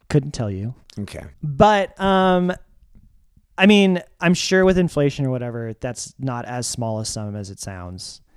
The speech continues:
Speaker 1: It's a very expensive looking video.
Speaker 2: Yeah.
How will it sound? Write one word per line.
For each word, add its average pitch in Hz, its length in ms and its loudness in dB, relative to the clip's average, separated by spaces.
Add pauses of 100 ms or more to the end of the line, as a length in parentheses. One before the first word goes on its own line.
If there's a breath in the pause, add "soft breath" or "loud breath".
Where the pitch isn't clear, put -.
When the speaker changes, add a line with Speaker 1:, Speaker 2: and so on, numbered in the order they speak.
(140)
Speaker 1:
It's 165 180 -2
a 156 60 2
very 165 420 2
expensive 131 760 -6
looking 107 280 -12
video. 95 300 -6
Speaker 2:
Yeah. 98 200 0